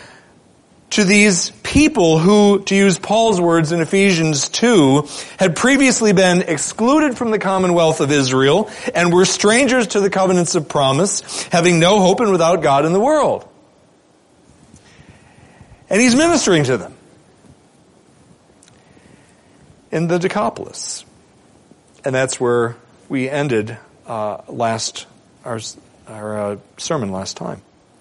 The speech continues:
And it's fairly apparent from the way that Matthew transitions from verse thirty-one to verse thirty-two, um,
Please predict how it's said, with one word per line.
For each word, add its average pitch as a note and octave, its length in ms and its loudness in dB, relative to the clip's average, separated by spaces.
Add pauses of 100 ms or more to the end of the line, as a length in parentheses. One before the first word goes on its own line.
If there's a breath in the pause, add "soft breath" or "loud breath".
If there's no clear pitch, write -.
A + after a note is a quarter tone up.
(680)
And A3+ 140 0
it's B3+ 160 -2
fairly D4+ 720 0 (180)
apparent F#3+ 680 -2 (280 loud breath)
from F3+ 160 0
the F3 80 2
way A3 220 4
that G#3 140 2
Matthew F3+ 460 0
transitions E3+ 920 0
from C#3+ 340 0 (280 loud breath)
verse E3+ 260 0
thirty-one F3 760 4
to D#3 80 0
verse D3+ 280 2
thirty-two, D3 960 2 (640 loud breath)
um, D3 480 2